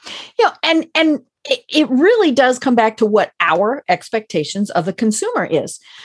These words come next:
You know, Mother's Day was, was not long ago, and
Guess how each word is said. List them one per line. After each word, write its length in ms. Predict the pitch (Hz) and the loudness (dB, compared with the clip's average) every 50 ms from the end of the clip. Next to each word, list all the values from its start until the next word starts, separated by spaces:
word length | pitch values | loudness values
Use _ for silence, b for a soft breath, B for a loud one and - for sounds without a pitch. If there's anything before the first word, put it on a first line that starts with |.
| B B | B B
You 100 | - 254 | 0 2
know, 240 | 233 220 233 240 233 - | 2 2 2 0 0 0
Mother's 400 | 226 226 233 233 262 254 233 - | 0 0 2 2 0 -2 0 0
Day 160 | 240 214 208 | 2 2 2
was, 220 | 208 208 196 190 - | 2 0 -2 -2 -2
was 180 | 214 214 208 | -2 0 0
not 240 | 214 190 180 - - | 0 -2 -2 -2 -4
long 200 | 185 170 170 175 | -6 -6 -6 -6
ago, 420 | 175 180 180 131 131 135 190 226 - - | -8 -6 -6 -4 -4 -4 -6 -6 -4 -2
and 380 | 240 220 220 214 208 214 214 | -2 0 0 0 -2 -4 -6